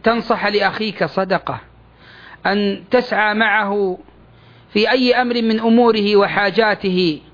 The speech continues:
صدقة. كل أمر من الأمور التي تتقدم بها لأخيك المسلم وتعينه على أداء هذا المنسك العظيم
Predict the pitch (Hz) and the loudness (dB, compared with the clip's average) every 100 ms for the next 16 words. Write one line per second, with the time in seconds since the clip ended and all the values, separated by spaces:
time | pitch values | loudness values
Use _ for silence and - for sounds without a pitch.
0 | - - - _ - - 190 214 196 - | -20 -20 -20 _ -20 -4 -2 0 -2 -4
1 | 135 - - - - - - - - - | -10 -12 -20 -20 -20 -20 -20 -20 -16 -2
2 | 294 277 269 262 254 240 220 214 202 202 | 0 2 2 2 2 2 2 2 2 0
3 | 196 202 208 226 214 180 - - - _ | -2 0 2 4 4 2 -2 -10 -20 _
4 | - - _ - _ _ - 185 190 196 | -20 -20 _ -20 _ _ -8 -4 -2 -2
5 | 214 208 196 208 - - _ - - - | 0 0 0 -4 -12 -20 _ -20 -20 -20
6 | - - - 196 214 254 214 220 208 233 | -20 -8 -2 0 0 -2 -2 -2 -2 0
7 | 220 214 202 185 - - - 190 202 233 | 2 2 0 -2 -8 -20 -6 -2 0 -2
8 | 220 202 185 208 - 202 180 160 180 196 | -2 -2 -2 -4 -4 -2 -2 0 0 0
9 | 214 202 180 185 175 180 175 170 - - | 0 0 0 0 0 0 0 -2 -6 -18
10 | _ - - - - - - - - - | _ -20 -20 -20 -20 -20 -20 -20 -20 -20
11 | - - - - - - 180 190 226 214 | -20 -20 -20 -20 -20 -6 -2 0 0 0
12 | 202 214 202 202 214 - 190 180 165 180 | 0 0 -2 -2 -2 -4 -2 -2 -2 0
13 | 214 196 156 | 0 -2 -4